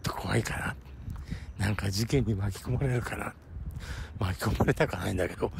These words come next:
うん。そういう意味合いの、えー、散策。まあ、えー、一言で言うと、肝試しを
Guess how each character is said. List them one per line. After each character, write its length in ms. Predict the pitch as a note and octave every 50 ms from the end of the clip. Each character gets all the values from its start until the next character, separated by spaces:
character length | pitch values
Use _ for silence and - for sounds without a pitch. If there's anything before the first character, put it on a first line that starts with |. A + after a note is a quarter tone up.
| - - - - - - - -
う 20 | G#2
ん。 180 | G#2 G2 F2 - - - - - - - - - - - - -
そ 220 | - - C#3 C3 C3+
う 60 | C3
い 320 | B2+ B2 B2 A#2+ A#2+ A#2+ A2+
う 60 | G#2+ - - - - - - - - - - - - - - - - - -
意 120 | - A#2
味 180 | A2 A2+ G#2+ G#2
合 140 | G#2 G2
い 40 | G2 G2
の、 160 | F2+ F2 - - - - - - - - - - - - - - - - - - - - - -
え 300 | A2 G#2 F#2+ G2 F#2+ F2+
ー、 40 | -
散 220 | - - - - -
策。 340 | - - - - - - - - - - - - - - -
ま 100 | - C#3
あ、 60 | F#2+ - - - - - - -
え 160 | - B2 A2
ー、 20 | G#2+
一 180 | - - - C#3
言 160 | - B2+ G#2+
で 60 | G2+ E2+
言 140 | G2 G#2+
う 40 | G#2
と、 180 | - - C#3 - - -
肝 500 | - - - B2+ D#3+ F3 F3 E3+ D#3 A2
試 80 | -
し 120 | - - -
を 80 | -